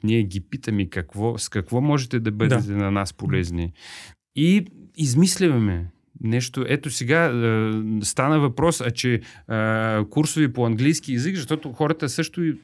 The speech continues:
Speaker 1: искат да учат не само български, английски. Обаче курсовите на английски, които организирахме, са от българи.
Speaker 2: Аха.
Speaker 1: И сега търсим доброволци, които могат да учат, е,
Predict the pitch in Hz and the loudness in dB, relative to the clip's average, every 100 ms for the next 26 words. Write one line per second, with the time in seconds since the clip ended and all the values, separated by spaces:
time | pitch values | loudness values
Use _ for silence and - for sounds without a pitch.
0 | - 175 - 214 143 160 - 147 131 143 | -14 -12 -6 -2 0 0 0 -4 -4 -2
1 | 139 131 151 143 - 117 110 127 143 - | -2 0 -2 -2 -4 0 2 2 2 0
2 | 104 - - - 113 123 127 151 151 151 | -6 -6 -14 -4 0 0 0 0 2 2
3 | 123 127 123 113 139 - 160 - 131 135 | 2 2 4 4 2 0 -4 -2 0 2
4 | 123 117 113 110 143 160 180 160 - 135 | 2 4 4 4 4 2 2 0 2 2
5 | 135 131 135 120 135 160 127 104 - - | 2 2 0 4 6 6 6 4 0 -2
6 | - 127 123 - - - - 110 120 113 | 0 2 0 -4 -8 -4 0 0 0 2
7 | 147 180 175 175 147 135 127 143 175 - | 2 2 2 2 2 4 4 4 4 0
8 | - 147 156 156 131 - _ _ _ 120 | 0 0 2 0 0 -8 _ _ _ 0
9 | 135 147 123 113 127 151 156 156 120 - | 2 2 2 2 2 2 2 2 0 -4
10 | - 123 | -12 -4